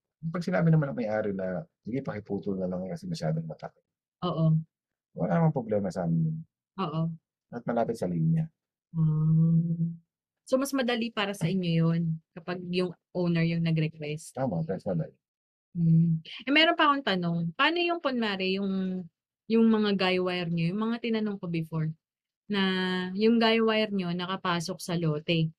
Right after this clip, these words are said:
Speaker 2: Tapos, nung, bale, nakapwesto na to nung pinaplano pa lang yung subdivision. Wala pang subdivision plan. Pero nauna yung guy wire nyo o yung poste nyo.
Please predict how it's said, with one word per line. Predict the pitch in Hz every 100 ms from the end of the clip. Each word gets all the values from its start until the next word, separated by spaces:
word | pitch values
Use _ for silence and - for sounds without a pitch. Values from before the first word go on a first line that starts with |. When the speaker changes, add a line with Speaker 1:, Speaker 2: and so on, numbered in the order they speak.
| _ _ _ _ _ _ _ _ _ _ _
Speaker 2:
Tapos, | 254 269 226 214 208 -
nung, | 226 220 220 220 214 208 202 - _ _ _ _ - 160 - _ _ _
bale, | - 220 240
nakapwesto | 240 233 233 226 220 -
na | 220 202
to | 202 180 175
nung | 175 175 175 175
pinaplano | 190 185 185 175 175
pa | 165 170
lang | 170 170
yung |
subdivision. | 160 170 160 147 147 143 - 170 165 156 - _
Wala | - 175 180
pang | 165 170 165
subdivision | 165 170 165 160 156 160 151
plan. | 180 175 170 160 160 _ _ _ _ _ _
Pero | 208 214
nauna | 214 190 196 190
yung | 180 180 175
guy | 170 160 165
wire | 160 156
nyo | 170 180 175
o | 156
yung | 160 160
poste | 160 156 - 160
nyo. | 156 156